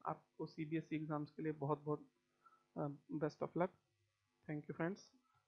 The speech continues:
Channel subscribe कर लीजिए, आपको और भी projects और update मिलते रहेंगे। हमारे channel के वीडियो section में जाएंगे तो आपको वहाँ पे और भी बहुत सारे projects देखने को मिल सकते हैं।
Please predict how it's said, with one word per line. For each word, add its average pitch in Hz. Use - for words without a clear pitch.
Channel 160
subscribe 156
कर 151
लीजिए, 147
आपको 165
और 160
भी 165
projects 160
और 156
update 151
मिलते 147
रहेंगे। 156
हमारे 165
channel 156
के 170
वीडियो 156
section 170
में 165
जाएंगे 147
तो 190
आपको 175
वहाँ 165
पे 165
और 160
भी 175
बहुत 180
सारे 151
projects 160
देखने 147
को 151
मिल 139
सकते -
हैं। 190